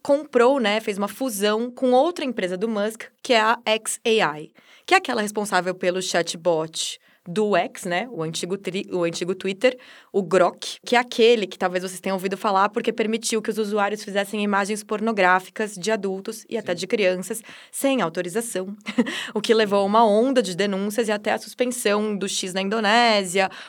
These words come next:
um monte de ação judicial nos Estados Unidos, enfim. E a xAI, ela já tem dois data centers gigantescos nos Estados Unidos, o próprio nome indica, eles chamam Colossus um e dois, são os maiores clusters pra treinamento de I A do planeta,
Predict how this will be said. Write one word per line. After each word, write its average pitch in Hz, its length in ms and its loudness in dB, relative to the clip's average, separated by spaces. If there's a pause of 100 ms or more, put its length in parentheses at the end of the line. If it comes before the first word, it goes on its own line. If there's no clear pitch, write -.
um 214 80 -2
monte 220 340 0
de 196 80 -4
ação 196 280 -2
judicial 185 420 -2
nos 185 140 -2
Estados 190 240 -2
Unidos, 214 760 -2
enfim. 233 340 -8 (220)
E 339 280 6
a 185 400 6
xAI, 185 560 2
ela 190 180 0
já 247 140 0
tem 262 320 -2
dois 226 220 2
data 240 200 -2
centers 226 600 -2
gigantescos 226 760 -2
nos 202 120 -2
Estados 190 300 -2
Unidos, 185 540 -4
o 202 60 -6
próprio 185 340 -2
nome 185 180 -4
indica, 190 300 -6
eles 196 120 -4
chamam 170 300 0
Colossus 208 880 -2
um 190 140 -4
e 175 60 -4
dois, 180 260 -2
são - 400 2
os 240 100 0
maiores 208 400 4
clusters 208 500 -2
pra 190 140 -2
treinamento 180 500 -2
de 175 200 -4
I 175 60 4
A 170 120 4
do 170 120 -4
planeta, 214 540 -4